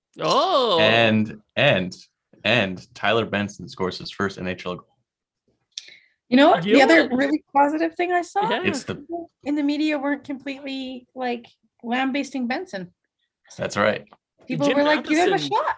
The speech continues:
Speaker 3: And I was
Speaker 1: Jim
Speaker 3: just like, "The
Speaker 1: Matheson
Speaker 3: heck is
Speaker 1: tweeted that.
Speaker 3: happening here?"
Speaker 1: Very
Speaker 2: It's
Speaker 1: solid.
Speaker 2: time for the big brain plays, and that's gonna, that's Saturday.
Speaker 1: <laughs> Uh, Benson's not getting in over Shore. Let's be real. Let's be real
Speaker 2: Well,
Speaker 1: here.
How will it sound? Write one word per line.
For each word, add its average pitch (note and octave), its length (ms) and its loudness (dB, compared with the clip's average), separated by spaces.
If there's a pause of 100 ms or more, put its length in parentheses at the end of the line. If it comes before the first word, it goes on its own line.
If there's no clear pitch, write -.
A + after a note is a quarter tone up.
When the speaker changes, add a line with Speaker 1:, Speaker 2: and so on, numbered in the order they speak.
Speaker 3:
And A3+ 120 -10
I G#3+ 40 -6
was A3 120 -12
Speaker 1:
Jim G#3+ 80 -2
Speaker 3:
just G#3+ 100 -8
like, A3+ 180 -4
"The - 80 -2
Speaker 1:
Matheson E4+ 200 4
Speaker 3:
heck D#4+ 160 0
is A4+ 100 0
Speaker 1:
tweeted A#4+ 100 2
that. E5+ 120 6
Speaker 3:
happening C#5+ 220 2 (880)
here?" - 160 -14
Speaker 1:
Very G#3+ 240 -2
Speaker 2:
It's A2 180 0
Speaker 1:
solid. - 100 -10
Speaker 2:
time A2 200 2
for G#2+ 160 0
the G2 200 -2
big G#2+ 240 0
brain G#2 380 -2
plays, - 560 -6
and F#2+ 140 -4
that's F#2+ 180 -4
gonna, G#2 340 -6
that's G#2 220 -6
Saturday. - 440 -10 (1080)
Speaker 1:
<laughs> F3+ 100 -6 (840)
Uh, D#3+ 140 0
Benson's E3+ 560 -2
not C#3+ 140 0
getting C3+ 240 -6
in B2 100 -10
over B2 180 -12
Shore. - 400 -16 (140)
Let's - 240 -20
be - 220 -16
real. - 360 -18 (200)
Let's E3 100 -18
be - 140 -16
real G#2+ 100 2
Speaker 2:
Well, A2 220 4
Speaker 1:
here. - 100 -14